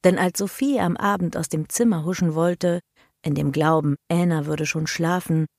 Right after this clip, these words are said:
setzte diese sich auf und hielt sie mit den Worten auf: "Wag es nicht!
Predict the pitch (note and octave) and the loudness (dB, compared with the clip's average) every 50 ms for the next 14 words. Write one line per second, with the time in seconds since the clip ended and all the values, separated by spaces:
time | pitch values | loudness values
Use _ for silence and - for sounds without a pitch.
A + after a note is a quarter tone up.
0 | _ _ _ _ _ _ _ - F3+ D#3+ G#3 B3+ - - - - A#3+ G#3 F#3+ G3 | _ _ _ _ _ _ _ -6 -2 -2 0 0 -2 -6 -6 -4 -6 -4 -2 -2
1 | G3 F3 E3+ D#3 D3+ D#3 D3+ - - - - - - - - - - - D#3+ - | -2 -2 -2 -2 -2 -4 -6 -6 -6 -4 -4 -4 -6 -8 -12 -6 -4 -4 -4 -4
2 | - - A#3 A#3+ A3 - - G3+ F#3 F3 - E3 D#3 D3+ D3 E3+ F#3 G3+ G3+ - | -4 -4 -4 -2 -4 -4 -2 -2 -2 -2 -2 -2 -2 0 0 0 0 0 -2 -4
3 | - F#3 - F3+ F3 F3 F3 - - - - - - - _ - G#3 F3+ D#3 G3 | -6 -4 -2 0 0 0 -2 -4 -8 -14 -18 -18 -20 -18 _ -2 -2 4 6 6
4 | B3+ C#4 D#4+ E4 - - - _ _ _ - A#3 A3+ - - - - - - F3+ | 6 6 2 -2 -6 -10 -18 _ _ _ 0 2 2 0 -2 -6 -4 -2 0 0
5 | E3+ D3+ - - - - - - | 0 -2 -6 -12 -16 -16 -18 -20